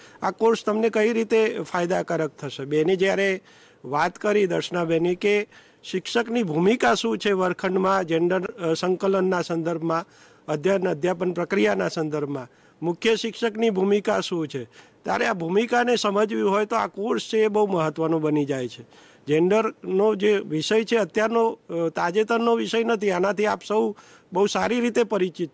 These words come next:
છો, પણ જ્યારે નિષ્ઠાના પ્લેટફોર્મ પરથી આ કોર્સને આપણે સમજવાનો પ્રયત્ન કરીએ છીએ ત્યારે આ કોર્સ આપણને કેવી રીતે ફાયદાકારક છે, કેવી રીતે એમાં આગળ વધવાનું છે અને આ કોર્સ કરવાથી વર્ગખંડ પ્રક્રિયામાં શું બદલાવ આવવાનો છે,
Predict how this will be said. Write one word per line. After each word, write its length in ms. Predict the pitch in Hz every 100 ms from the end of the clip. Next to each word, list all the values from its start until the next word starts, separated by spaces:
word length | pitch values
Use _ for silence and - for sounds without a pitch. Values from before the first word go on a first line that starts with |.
| 143
છો, 140 | 120 - - _
પણ 140 | 190 214
જ્યારે 280 | 208 226
નિષ્ઠાના 540 | 202 175 - 208 226 240
પ્લેટફોર્મ 540 | 208 196 190 214 233
પરથી 260 | 226 214 226
આ 80 | 220
કોર્સને 420 | - 202 - 220
આપણે 360 | 196 202 208
સમજવાનો 880 | 190 180 180 190 202 208 208 190 202
પ્રયત્ન 440 | 190 175 180 214 208
કરીએ 340 | 180 170 175
છીએ 200 | 170 180 - - - -
ત્યારે 220 | 180 208
આ 120 | 226 220
કોર્સ 340 | 226 247 208
આપણને 380 | 202 208 226 233
કેવી 260 | 220 220
રીતે 220 | 247 233 240
ફાયદાકારક 760 | - 175 185 220 - 185 190
છે, 220 | 160 196
કેવી 300 | 185 196 220
રીતે 200 | 240 233
એમાં 300 | 233 220 208
આગળ 240 | 165 165 226
વધવાનું 560 | 226 180 180 180 175
છે 200 | 165 175 165 - - -
અને 140 | 196
આ 60 | 220
કોર્સ 360 | 202 233 233
કરવાથી 580 | - 214 220 226 220 240
વર્ગખંડ 560 | 233 196 190 - 233 226
પ્રક્રિયામાં 720 | - 190 175 214 247 240 233
શું 180 | 233 226
બદલાવ 400 | 214 185 185 180
આવવાનો 460 | 170 170 165 170
છે, 220 | 156 175